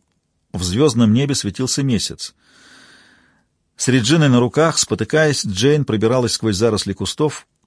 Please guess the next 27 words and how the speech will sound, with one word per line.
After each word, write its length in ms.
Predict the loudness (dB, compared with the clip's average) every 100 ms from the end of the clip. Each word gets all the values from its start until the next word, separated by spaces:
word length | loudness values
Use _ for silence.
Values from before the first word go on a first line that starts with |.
| _ _ _ _ _ _ _
Узкую 360 | -2 0 -2 0
тропку 420 | 0 -2 -2 -2
едва 280 | 0 0 -2
освещал 460 | -2 -4 -2 0
луч 180 | -2 -4
фонарика, 460 | -2 0 0 -4 -8
которым 320 | -4 -2 -2
светил 360 | -4 -4 -2
у 40 | 0
нее 160 | 0
за 100 | -2
спиной 300 | -6 -4 -4
блондин. 460 | -2 -2 -2 -4 -8 -14 -20 -20 -20 _ _ _ _ _ _ -2
Сам 320 | 2 4 4
он 80 | 4
держался 460 | 2 2 2 2
сзади, 360 | 2 2 2 2
на 120 | 2
почтительном 480 | 0 -2 -2 0 2
расстоянии, 720 | 0 0 2 2 4 2 2
не 140 | 2 2
давая 280 | 4 4
ей 160 | 2 0
шанса 320 | 0 0 2
наброситься 540 | 2 2 0 -2 -2 -2
на 80 |
него. 300 | 0 -2 -8